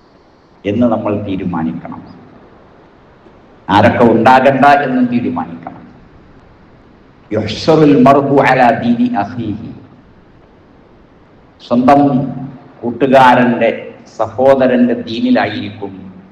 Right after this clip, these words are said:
നാം, നിങ്ങൾ ഓരോരുത്തരും അന്ത്യനാളിൽ ഹാജരാക്കപ്പെടുക.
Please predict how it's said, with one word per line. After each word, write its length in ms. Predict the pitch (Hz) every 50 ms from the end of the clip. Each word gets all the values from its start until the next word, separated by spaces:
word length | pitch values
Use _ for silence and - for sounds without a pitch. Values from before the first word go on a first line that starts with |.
| - _ _ _ -
നാം, 340 | 98 101 98 101 104 104 104
നിങ്ങൾ 340 | 101 107 107 110 113 101 - - -
ഓരോരുത്തരും 920 | - 101 110 110 113 120 117 117 117 - 123 123 117 117 120 120 - - - - - - -
അന്ത്യനാളിൽ 760 | 95 101 110 110 113 123 117 120 110 104 104 104 104 101 101 98
ഹാജരാക്കപ്പെടുക. 1120 | - - 92 95 98 98 92 92 90 - - 90 - - - 85 80 - 85 78 76 -